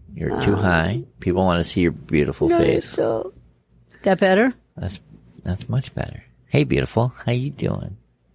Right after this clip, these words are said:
Speaker 2: I'm good. How are you? Is that, how's
Speaker 1: I,
Speaker 2: that?
Speaker 1: I, I good. How you? You can move, you know. You don't have to freeze face.
Speaker 2: Oh, okay. Whew. That was kinda hard.
Speaker 1: I know, right?
Speaker 2: So,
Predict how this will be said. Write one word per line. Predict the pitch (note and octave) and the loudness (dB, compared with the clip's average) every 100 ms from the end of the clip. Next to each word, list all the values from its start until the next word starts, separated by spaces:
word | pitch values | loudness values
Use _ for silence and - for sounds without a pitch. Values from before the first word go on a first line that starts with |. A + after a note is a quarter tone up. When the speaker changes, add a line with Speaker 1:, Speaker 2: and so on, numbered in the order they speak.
| _ _ _ _ _ _ _ _ _ _ _ - | _ _ _ _ _ _ _ _ _ _ _ -4
Speaker 2:
I'm | G3+ G3 | -4 -2
good. | G3+ G#3+ | -2 0
How | G#3+ | -2
are | |
you? | G3+ G3 | -2 -4
Is | E3 | -2
that, | G3 F3+ | 0 0
how's | G3+ | 0
Speaker 1:
I, | C3 D#3+ | 2 2
Speaker 2:
that? | A#2+ | 2
Speaker 1:
I, | D3+ | 0
I | |
good. | E3 F3+ A2+ | 2 2 2
How | D3 | 4
you? | D#3+ E3+ C#3 - - - - | 4 4 0 -2 -18 -18 -4
You | G#2 | -2
can | A2+ D#3 | 0 2
move, | C#3+ C3 C#3 E2 C#2+ | 4 6 6 4 -2
you | D#2 | -4
know. | C#2 | -2
You | D#2+ G2 | -2 0
don't | G#2+ | 0
have | A2+ A2 | -2 -4
to | |
freeze | - G#2 G#2 | -2 0 0
face. | - D2 - G#3 | -2 -4 -4 0
Speaker 2:
Oh, | G#3+ F#3+ G3 | 2 4 2
okay. | - E3 - | 0 -4 2
Whew. | A#3 - - - - - - G3 | 2 2 -8 -20 -20 -20 -6 0
That | |
was | F#3+ - | 2 2
kinda | F#3 D3+ | 0 2
hard. | D#3+ D#3 C3 | 2 2 -2
Speaker 1:
I | D#2 | -6
know, | - B2 | -8 -10
right? | - | -12
Speaker 2:
So, | E3 C#4 A#3 | -2 2 2